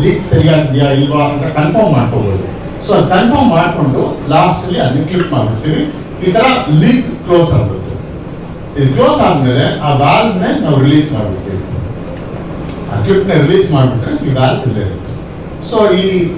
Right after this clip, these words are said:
ವಾಲ್ವ್ ಲೀಕ್ ಈಗ ಸ್ಟಾಪ್ ಆಗಿ ಇಲ್ಲಿ ನೋಡ್ಬೋದು, ಇಲ್ಲಿ ಲೀಕ್ ಆಗ್ತಿತ್ತು ಮುಂಚೆ, ಈಗ ಫುಲ್ ಲೀಕ್ ಸ್ಟಾಪ್ ಆಗಿದೆ. ಇದೇ ಮೈಟ್ರಾ ಕ್ಲಿಪ್ ಪ್ರೊಸೀಜರ್. ಈ ಪ್ರೊಸೀಜರ್ almost ಒಂದು ಏಟ್ ಇಯರ್ಸ್ ಇಂದ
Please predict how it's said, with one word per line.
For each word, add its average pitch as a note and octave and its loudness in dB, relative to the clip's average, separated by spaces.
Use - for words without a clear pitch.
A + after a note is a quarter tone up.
ವಾಲ್ವ್ G3 2
ಲೀಕ್ A#3 0
ಈಗ D#3 0
ಸ್ಟಾಪ್ - 0
ಆಗಿ C3+ 2
ಇಲ್ಲಿ D3+ -2
ನೋಡ್ಬೋದು, D#3+ 0
ಇಲ್ಲಿ D#3+ 2
ಲೀಕ್ A3+ 0
ಆಗ್ತಿತ್ತು D#3 0
ಮುಂಚೆ, D3 0
ಈಗ E3+ 2
ಫುಲ್ E3 2
ಲೀಕ್ - 0
ಸ್ಟಾಪ್ G#2+ 2
ಆಗಿದೆ. F#2 0
ಇದೇ D4 -2
ಮೈಟ್ರಾ D#3+ 2
ಕ್ಲಿಪ್ G3 0
ಪ್ರೊಸೀಜರ್. A#2+ 2
ಈ G#3 2
ಪ್ರೊಸೀಜರ್ B3+ 4
almost G3 0
ಒಂದು C#3+ 0
ಏಟ್ A#3 4
ಇಯರ್ಸ್ A#3 0
ಇಂದ G3+ -2